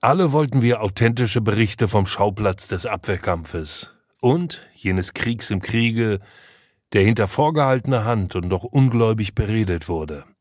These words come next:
Dass die Kommunisten eine Art innerlinken Ausrottungsfeldzug begonnen hatten, war ebenso schwer zu glauben wie die Nachricht,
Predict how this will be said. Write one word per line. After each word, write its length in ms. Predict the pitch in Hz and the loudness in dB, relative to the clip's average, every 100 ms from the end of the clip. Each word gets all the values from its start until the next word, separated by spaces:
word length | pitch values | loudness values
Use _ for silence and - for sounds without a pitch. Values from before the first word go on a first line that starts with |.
| _ _ _ _ _ _ _ _ _ _ _ _ _ _ _ _ - | _ _ _ _ _ _ _ _ _ _ _ _ _ _ _ _ -2
Dass 220 | 107 113 | -2 0
die 120 | 165 | -2
Kommunisten 640 | - 127 117 117 131 - 117 | 0 2 4 2 0 -2 0
eine 260 | 104 98 | 2 2
Art 320 | 95 101 101 | 2 0 0
innerlinken 680 | - 120 123 113 110 98 101 | 0 2 4 4 2 0 -4
Ausrottungsfeldzug 1120 | 90 139 147 151 - 98 - 104 98 - 92 | 0 0 2 -2 -2 -4 -4 -4 -2 -4 -6
begonnen 520 | 98 90 95 92 90 | -4 0 0 0 0
hatten, 340 | 85 90 - 92 | 0 0 0 0
war 140 | 107 | 0
ebenso 460 | 143 190 160 127 127 | -2 -2 -2 -2 -4
schwer 280 | - 147 123 | -2 -2 -2
zu 160 | 120 | -4
glauben 460 | 98 113 139 123 113 | -2 0 2 0 0
wie 100 | 107 | 2
die 140 | 104 | 2
Nachricht, 580 | 101 123 120 120 98 | 2 2 -2 -4 -6